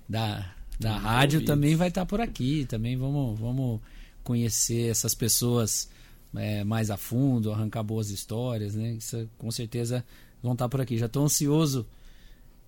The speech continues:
Speaker 1: é, de quando poderemos contar, por exemplo, com o Paulo Sérgio Simonetti, que tem história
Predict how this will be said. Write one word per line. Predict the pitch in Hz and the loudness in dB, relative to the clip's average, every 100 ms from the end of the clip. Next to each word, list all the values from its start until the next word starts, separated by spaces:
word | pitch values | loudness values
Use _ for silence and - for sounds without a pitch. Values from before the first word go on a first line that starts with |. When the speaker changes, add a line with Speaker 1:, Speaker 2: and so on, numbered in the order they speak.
| - | -14
Speaker 1:
é, | 104 104 101 101 101 104 - | -8 -6 -6 -6 -8 -10 -10
de | 107 113 | -6 -8
quando | - 120 123 117 107 104 - - | -2 0 2 2 0 -2 -14 -8
poderemos | 117 110 113 117 104 | -4 0 0 0 -2
contar, | 113 98 110 | -4 -4 -4
por | 110 | -4
exemplo, | 104 101 113 127 | -6 -4 -6 -6
com | 127 | -8
o | 113 107 - | -8 -8 -6
Paulo | 113 104 | -6 -4
Sérgio | - 110 - | -2 0 0
Simonetti, | 104 104 107 104 - | 0 -2 -2 -4 -8
que | - | -10
tem | 113 110 | -6 -6
história | - - - 127 135 131 123 | -6 -10 -4 0 0 0 -4